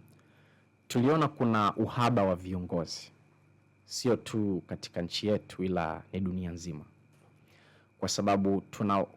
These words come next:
sisi tafsiri yetu ya uongozi, kama nilivyosema awali, ni kwamba uongozi ni influence, ni hamasa, na pia tukaona tafsiri nyingi ya uongozi imeenda katika nyanzo za kisiasa. Kwa hiyo, watu wanadhani kama mimi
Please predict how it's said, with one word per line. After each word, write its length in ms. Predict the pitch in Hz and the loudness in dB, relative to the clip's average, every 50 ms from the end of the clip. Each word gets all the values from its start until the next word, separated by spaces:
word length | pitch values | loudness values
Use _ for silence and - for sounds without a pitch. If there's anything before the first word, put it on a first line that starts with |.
| - _ _ _ _ _ _ _ _ | -20 _ _ _ _ _ _ _ _
sisi 240 | - - 123 - - | -4 -2 -2 0 0
tafsiri 360 | - - 113 - - 107 104 | 0 -2 -2 -2 -2 0 0
yetu 200 | 101 101 - - | 0 0 2 2
ya 60 | 107 95 | 2 4
uongozi, 380 | 95 95 92 107 104 95 95 | 4 2 2 0 0 -2 -2
kama 220 | - - 104 104 101 | -2 -2 0 0 0
nilivyosema 480 | 90 87 85 82 - - 107 98 85 | 0 -2 -4 -4 -4 -4 -4 -2 -2
awali, 360 | 90 101 98 90 85 80 67 | -2 0 0 0 -2 -2 -4
ni 80 | 67 - | -8 -14
kwamba 280 | - - 98 90 90 87 | -10 -6 -4 0 2 2
uongozi 540 | 90 85 87 87 - 95 92 85 87 95 87 | 2 2 0 0 -2 -2 -2 -2 -4 -8 -8
ni 520 | 82 82 85 82 82 82 80 80 80 85 82 - _ _ _ _ _ _ _ _ _ _ _ - | -6 -6 -8 -8 -8 -8 -8 -10 -10 -12 -16 -18 _ _ _ _ _ _ _ _ _ _ _ 0
influence, 680 | 139 117 101 - - - 71 71 71 - - - - 92 | 0 0 0 0 -4 -4 -4 -4 -4 -6 -10 -12 -10 -10
ni 40 | 87 | -6
hamasa, 460 | - 98 95 98 95 - - - - - - - _ _ _ _ _ _ - - - - - _ _ _ _ - | -4 0 2 2 2 0 -2 -6 -10 -12 -20 -20 _ _ _ _ _ _ -20 -20 -20 -20 -20 _ _ _ _ -6
na 320 | 78 98 95 95 92 87 - - | -2 0 2 2 2 2 0 -4
pia 500 | - - 135 117 117 113 110 98 82 - - - - _ _ | -4 0 2 4 6 6 6 4 4 2 -2 -8 -20 _ _
tukaona 840 | - - 107 - 113 101 107 110 110 107 107 104 98 92 87 - - - _ _ | -8 -8 -4 0 2 4 4 4 4 4 4 4 4 2 2 0 -2 -8 _ _
tafsiri 540 | - 107 98 - - - - - 107 104 107 | -4 -4 -4 -2 -2 -4 0 2 2 4 4
nyingi 520 | 104 104 110 117 127 131 123 113 104 101 101 | 4 4 4 4 4 4 4 2 2 2 2
ya 60 | 98 | 4
uongozi 720 | 92 92 92 92 98 95 107 110 104 101 92 90 90 85 | 4 4 4 2 2 2 2 2 2 2 0 -2 -4 -4
imeenda 540 | 82 - - 98 92 90 90 95 95 92 92 | -4 -4 -4 -6 -4 -2 0 0 0 -2 -2
katika 380 | - - 85 - - - 90 85 | -4 -6 -8 -10 -8 -6 -4 -4
nyanzo 320 | 87 90 87 90 87 85 | -2 -2 -2 -4 -4 -6
za 120 | 78 80 80 | -8 -10 -10
kisiasa. 580 | - - - - - - 78 78 - - - - _ _ _ _ _ _ _ _ _ _ _ _ _ _ _ _ _ _ _ | -10 -10 -10 -6 -4 -2 -2 -2 -4 -6 -16 -20 _ _ _ _ _ _ _ _ _ _ _ _ _ _ _ _ _ _ _
Kwa 100 | - 92 | 0 2
hiyo, 120 | 95 95 92 | 4 4 4
watu 180 | 92 - - | 4 2 0
wanadhani 420 | 101 92 87 82 87 92 90 90 - | 0 0 0 0 0 0 0 0 -2
kama 280 | - - 95 95 92 | -2 -2 -2 0 0
mimi 540 | 90 90 101 107 107 98 90 90 110 143 151 | 2 2 2 2 4 2 2 2 0 -2 -4